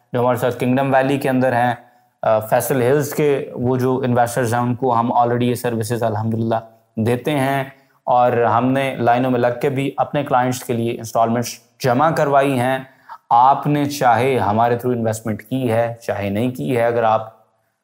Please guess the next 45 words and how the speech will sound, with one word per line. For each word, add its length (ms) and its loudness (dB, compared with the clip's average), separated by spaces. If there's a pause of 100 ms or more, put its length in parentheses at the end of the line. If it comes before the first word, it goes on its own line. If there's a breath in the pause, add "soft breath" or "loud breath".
(120)
हमारे 280 2
through 260 -2 (320)
इंस्टॉलमेंट्स 460 0
पे 160 -2
करना 300 -2
चाहते 340 0
हैं, 240 -4 (360)
you 80 0
are 200 -6
more 260 2
than 220 2
welcome। 240 0 (140)
अगर 180 2
आपका 280 2
डीलर 500 0
आपको 300 0
चीज़ 280 -2
बेच 180 -2
के 100 -6
साइड 300 0
पे 60 0
हो 100 2
गया, 120 0
हुण 180 -2
तुहाडी 240 -2
नहीं 120 0
सुन 240 -6
रहा, 120 -2
तो 120 -6
more 160 0
than 140 0
welcome। 260 -4
वो 220 0
ओवरसीज 420 2
भाई 320 2 (500 soft breath)
जिनके 240 2
पास 340 2
इस 200 -2
वक्त 300 -2 (580)
और 220 6
कोई 180 0
ऑप्शन 360 0
ही 160 4
नहीं 220 2
है 320 -4